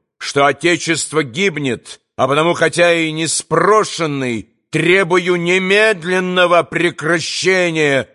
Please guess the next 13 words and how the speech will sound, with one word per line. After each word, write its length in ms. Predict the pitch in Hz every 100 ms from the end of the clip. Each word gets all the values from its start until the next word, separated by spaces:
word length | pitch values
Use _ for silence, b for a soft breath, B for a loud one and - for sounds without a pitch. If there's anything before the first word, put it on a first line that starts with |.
| -
наступления 1000 | 151 147 - 160 160 180 175 165 151 143
на 160 | 147
всех 360 | 135 - 170 131
фронтах 760 | 143 151 127 190 185 143 - - _ -
для 240 | 120 160
сохранения 1120 | - 175 127 156 165 202 214 196 165 139 123 _ -
и 140 | 196
спасения 1160 | 175 - - 196 - 156 202 208 202 190 185 180 -
армии 880 | 185 180 170 160 165 160 156 139 _ _ -
и 120 | 165
для 200 | 151 185
её 380 | 180 175 196 202
реорганизации 1700 | 156 175 202 208 190 175 208 208 165 196 190 - - 190 175 170